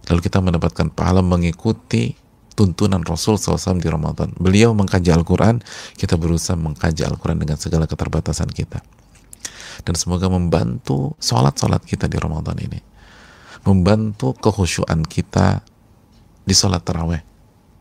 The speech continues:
ketika kita membaca surat-surat itu. Betul, idealnya orang baca surat panjang, tapi realistisnya, dan itu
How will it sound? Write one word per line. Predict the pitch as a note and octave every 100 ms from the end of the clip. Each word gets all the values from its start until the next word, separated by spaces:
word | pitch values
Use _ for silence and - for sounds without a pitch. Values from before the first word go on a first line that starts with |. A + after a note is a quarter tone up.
| _ - - - _ -
ketika | - E3+ E3
kita | F3+ A#2+
membaca | G2+ E2+ F#2+
surat-surat | - E2+ - D#2 -
itu. | D2 F2 - - - - - - - - - _ _ _ _ _ _ _ _ _ _ _ _ _ _ _ _ - - - _
Betul, | E2 D#2+ - F2
idealnya | - E2 D#2+ D2 E2 F#2 G2+ G#2 _ - _ _ _ _ _ _ _ _ _ -
orang | - F#2 F#2
baca | E2 D#2 D#2+
surat | - E2+ D#2+
panjang, | - F#2+ E2 D#2+ -
tapi | - F2 F#2
realistisnya, | F2 E2 G2 - - - E2+ F#2+ - _ _ _ _ _ _ _ _ _ _ _ _ _ _ _ _ _ _ - _ _ - - _ _ _ _ _ _ _ _ _ _ _ _ _ _ _ _ _ _ _ _ -
dan | E2 D#2
itu | E2+